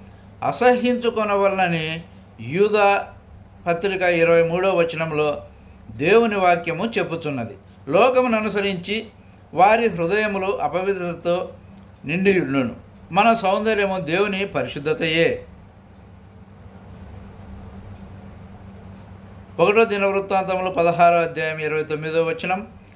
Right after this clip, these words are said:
ఒకటో పేతురు మూడో అధ్యాయం రెండు, ఐదు వచనాలలో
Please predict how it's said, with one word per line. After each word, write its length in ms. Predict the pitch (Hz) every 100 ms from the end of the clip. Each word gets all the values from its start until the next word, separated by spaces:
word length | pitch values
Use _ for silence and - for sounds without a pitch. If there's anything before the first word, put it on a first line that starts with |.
| - -
ఒకటో 300 | 165 214 226
పేతురు 380 | 226 214 214 202
మూడో 300 | 185 185 196
అధ్యాయం 540 | 196 180 165 170 165 151
రెండు, 480 | 151 170 175 190 -
ఐదు 320 | 147 160 175
వచనాలలో 680 | 151 139 165 170 165 170 185